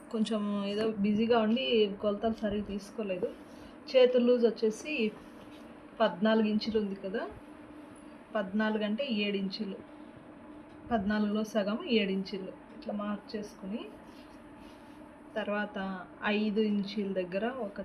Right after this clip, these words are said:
చిన్న మార్క్ ఇచ్చుకోండి. ఇది షార్ట్ హ్యాండ్ అనమాట, ఇది లాంగ్ హ్యాండ్. ఆ, ఈ దీని ఇక్కడ నుంచి ఏడు ఇంచులు ఉంది కదా,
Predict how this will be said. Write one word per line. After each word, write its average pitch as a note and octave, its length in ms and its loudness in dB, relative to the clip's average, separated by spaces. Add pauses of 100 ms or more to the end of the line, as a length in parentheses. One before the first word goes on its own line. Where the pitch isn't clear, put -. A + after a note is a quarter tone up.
చిన్న G#3 180 -2 (120)
మార్క్ F#3 300 -4
ఇచ్చుకోండి. - 520 -14 (2250)
ఇది A#3 140 2 (100)
షార్ట్ G#3 400 6
హ్యాండ్ G3 240 0
అనమాట, E3+ 280 -8 (120)
ఇది A#3 120 -4 (220)
లాంగ్ G3 300 -4
హ్యాండ్. F3 260 -4 (840)
ఆ, A#3 40 -4 (520)
ఈ - 20 4 (220)
దీని B3+ 300 2 (200)
ఇక్కడ B3 260 2 (100)
నుంచి A3 320 4 (280)
ఏడు A3+ 180 8
ఇంచులు A3+ 320 2
ఉంది F#3+ 200 -4
కదా, G#3 180 0